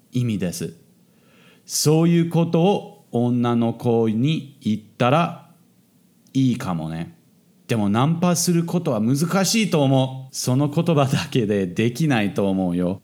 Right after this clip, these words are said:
でも、アメリカ人は俺のことシカトしてて、ずっと、「かわいい、かわいい、かわいい」って独り言のようにつぶやいてた。で、急にいなくなった。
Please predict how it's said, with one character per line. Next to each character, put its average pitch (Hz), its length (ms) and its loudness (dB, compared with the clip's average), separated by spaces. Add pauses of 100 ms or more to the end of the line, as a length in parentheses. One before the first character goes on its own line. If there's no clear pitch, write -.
(120)
で 135 100 4
も、 131 160 2
ア 123 40 2
メ 135 120 2
リ 156 140 0
カ 156 160 2
人 147 300 0
は 175 280 -2
俺 127 220 2
の 123 160 0
こ 123 200 -4
と 123 160 -2
シ - 160 -6
カ 117 200 0
ト 113 220 -2
し - 160 -4
て 113 200 0
て、 143 480 -2
ず 147 400 0
っ 165 40 -6
と、 156 380 0 (220)
「か 98 220 -8
わ 92 200 -2
い 90 200 0
い、 - 80 -10 (720)
か 95 220 -6
わ 92 200 -2
い 85 220 0
い、 - 100 -16 (580)
か 107 220 -4
わ 98 180 0
い 87 180 0
い」 - 40 -4
っ - 40 -16 (340)
て 180 340 -2 (180)
独 120 200 0
り 120 180 2
言 120 160 2 (260)
の 110 200 0
よ 110 260 2
う 110 60 0
に 135 420 -2 (460)
つ - 180 -4
ぶ 110 120 0
や 104 200 2
い 92 100 0
て 95 120 -4
た。 - 280 -8 (960)
で、 214 460 2
急 160 240 2
に 165 320 2
い 120 60 4
な 113 100 0
く 107 140 -6
な 90 80 -2
っ - 100 -10
た。 - 220 -6